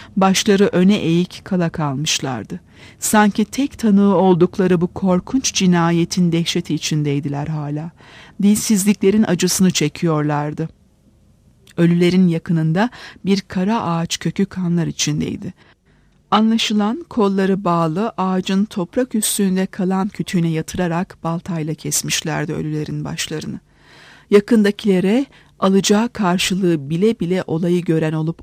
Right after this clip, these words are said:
olmadığını sordu. Elbette ki yoktu. Recep'in sarı tüylü köpeği kan içinde köye gelmişti bir saat kadar önce. Ölenler oduna giderken köpeği hep yanlarına alırlardı. Köpek saldırıya karşı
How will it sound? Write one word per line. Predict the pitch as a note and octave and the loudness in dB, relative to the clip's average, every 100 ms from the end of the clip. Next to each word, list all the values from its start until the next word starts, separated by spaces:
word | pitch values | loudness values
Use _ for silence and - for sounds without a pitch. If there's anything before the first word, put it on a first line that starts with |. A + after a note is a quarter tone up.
| - | -6
olmadığını | E3 D#3 C#3+ - C3 D3 | -4 -2 -4 -8 -8 -6
sordu. | - D#3 C#3 C#3 D3+ _ _ _ _ _ A3+ | -6 -6 -8 -10 -14 _ _ _ _ _ -4
Elbette | G#3+ F3 - E3+ | -2 -2 -4 -6
ki | - F#3+ | -6 -2
yoktu. | F3+ C#3+ - - - _ _ - - _ - | 0 -2 -8 -16 -16 _ _ -20 -20 _ 2
Recep'in | G3 G3+ F#3+ A3 C4+ | 4 4 4 2 0
sarı | - G3+ F#3+ | 0 0 0
tüylü | - G3+ F3 F3+ | 0 -2 0 -2
köpeği | - E3+ F#3 F3+ | -4 -4 0 0
kan | - - G#3 | -2 -2 -2
içinde | F3 - E3 F3 F#3 | -2 -2 -2 -2 -2
köye | F#3+ F3 D#3 | -2 -2 -2
gelmişti | C#3 C3+ C3+ D3 - C#3+ | -2 -4 -2 -4 -4 -4
bir | |
saat | C#3+ - D3 C#3+ - | -4 -4 -2 -4 -6
kadar | D#3 C#3 C3+ | -8 -6 -6
önce. | C3+ B2 C#3+ - _ _ _ | -6 -6 -8 -8 _ _ _
Ölenler | E3 D#3+ D3+ D3 D#3 G3+ | 0 2 2 0 0 0
oduna | E3 E3+ E3+ | -2 0 0
giderken | E3 D3+ E3 E3+ - E3 F3+ A#3 - - - | -2 -2 -2 -2 -4 -2 -2 -2 -8 -20 -2
köpeği | A3 G#3 G#3+ G#3 | 0 2 0 0
hep | C#4+ - A#3 | -2 -4 -2
yanlarına | G3 F#3 F#3+ F3+ E3 | 0 2 2 0 0
alırlardı. | D3 C#3 C3+ B2 A2 - - _ _ _ _ - | -2 -4 -6 -8 -10 -12 -14 _ _ _ _ -8
Köpek | - F3+ G3 - | -4 -2 -2 -2
saldırıya | - E3+ E3 E3 F#3 F#3 | -2 0 0 0 0 0
karşı | G3 E3+ D#3+ - A#3+ | -2 -4 -2 2 0